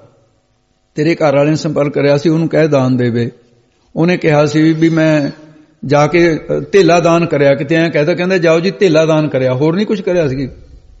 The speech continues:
ਕਿ ਧੇਲਾ ਦਾਨ ਕਰਿਆ।" ਉਹਨੇ ਕਿਹਾ, "ਧੇਲੇ ਵਾਸਤੇ ਬਾਹਮਣ ਉੱਥੇ ਜਾਣ ਤੇ ਤਾਂ ਰਿਹਾ।" ਉਹ ਘਰ ਵਾਲੀ ਨੇ ਦੱਸਿਆ, ਕਹਿੰਦੀ, "ਤੂੰ, ਅ, ਦਾਨ ਕਰਿਆ ਸੀ ਧੇਲਾ?" ਕਹਿੰਦਾ, "ਹਾਂ।" ਕਹਿੰਦਾ, "ਸੰਕਲਪ ਕਰਿਆ ਸੀ।" ਕਹਿੰਦਾ, "ਕੀ ਗੱਲ ਹੈ?"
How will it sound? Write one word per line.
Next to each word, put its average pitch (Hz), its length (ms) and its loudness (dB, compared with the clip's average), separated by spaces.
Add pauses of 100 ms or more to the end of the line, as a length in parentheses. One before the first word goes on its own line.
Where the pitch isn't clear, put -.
(160)
ਕਿ 170 80 -2
ਧੇਲਾ 143 400 0
ਦਾਨ 131 200 -2
ਕਰਿਆ।" 113 260 -12 (600)
ਉਹਨੇ 170 220 0
ਕਿਹਾ, 185 160 2
"ਧੇਲੇ 165 320 2
ਵਾਸਤੇ 165 340 0
ਬਾਹਮਣ 175 300 -2
ਉੱਥੇ 160 140 -4
ਜਾਣ 147 220 0
ਤੇ 139 120 -6
ਤਾਂ 131 140 -2
ਰਿਹਾ।" 113 240 -8 (1400)
ਉਹ 131 200 -4
ਘਰ 127 80 2
ਵਾਲੀ 143 420 2
ਨੇ 139 200 0
ਦੱਸਿਆ, 127 460 -2
ਕਹਿੰਦੀ, 180 240 -2
"ਤੂੰ, 160 520 -2
ਅ, - 720 -12
ਦਾਨ 127 280 -2
ਕਰਿਆ 175 280 0
ਸੀ 202 160 -4
ਧੇਲਾ?" 165 220 -2
ਕਹਿੰਦਾ, 170 240 -4
"ਹਾਂ।" 131 300 -2
ਕਹਿੰਦਾ, 147 240 -2
"ਸੰਕਲਪ 143 420 -4
ਕਰਿਆ 131 260 -2
ਸੀ।" 131 140 -6
ਕਹਿੰਦਾ, 165 220 -4
"ਕੀ 160 200 -6
ਗੱਲ 156 160 -2
ਹੈ?" 156 120 -6